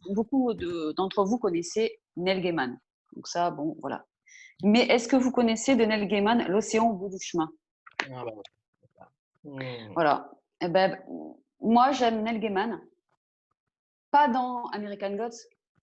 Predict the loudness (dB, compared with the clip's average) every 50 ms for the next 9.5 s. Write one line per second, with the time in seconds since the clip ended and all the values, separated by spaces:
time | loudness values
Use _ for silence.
0 | _ _ _ _ -10 -4 -2 0 2 2 4 4 4 4 4 2 -2 -8 -10 -6
1 | -4 -2 -2 -2 -4 -4 -2 -2 0 0 0 0 0 0 0 0 -2 -4 -6 -6
2 | -4 -4 -4 -4 -4 -6 -6 -8 -12 -18 _ _ _ _ _ _ _ _ -4 -2
3 | 0 4 4 6 8 8 8 8 8 8 6 6 6 4 2 4 4 4 4 6
4 | 4 4 2 0 0 0 0 0 0 0 0 2 2 2 2 0 -2 -4 -4 -4
5 | -2 0 0 2 0 0 -2 -6 -12 -18 _ _ _ _ _ _ -2 2 4 6
6 | 6 6 4 2 2 0 -2 0 0 0 0 0 0 -2 -2 -4 -2 -2 0 0
7 | 0 0 -2 -2 0 4 4 6 6 6 4 4 2 2 2 2 0 0 0 0
8 | 2 0 2 2 2 2 2 2 0 -4 -6 -4 -2 0 2 2 4 4 4 4
9 | 4 4 4 4 2 2 0 -2 -4